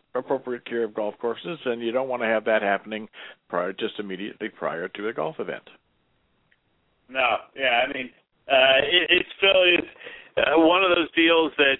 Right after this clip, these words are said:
Speaker 2: that boggles my mind, uh, how people can make, uh, you know, grass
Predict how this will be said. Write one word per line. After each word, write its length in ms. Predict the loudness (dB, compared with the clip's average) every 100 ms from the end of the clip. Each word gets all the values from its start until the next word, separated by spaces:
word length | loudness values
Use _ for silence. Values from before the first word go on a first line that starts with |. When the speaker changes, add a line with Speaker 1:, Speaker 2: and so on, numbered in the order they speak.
| 0
Speaker 2:
that 340 | 0 0 0
boggles 400 | 2 2 -2 0
my 200 | 2 4
mind, 520 | 4 4 4 2 2
uh, 420 | 2 2 2 2 2
how 200 | 0 0
people 260 | -2 0 -2
can 200 | 0 0
make, 320 | 2 0 -2 -10 -14 -20 -20 -12 -2
uh, 420 | 0 2 2 2 2
you 140 | 2
know, 140 | 2 2
grass 460 | 2 2 4 2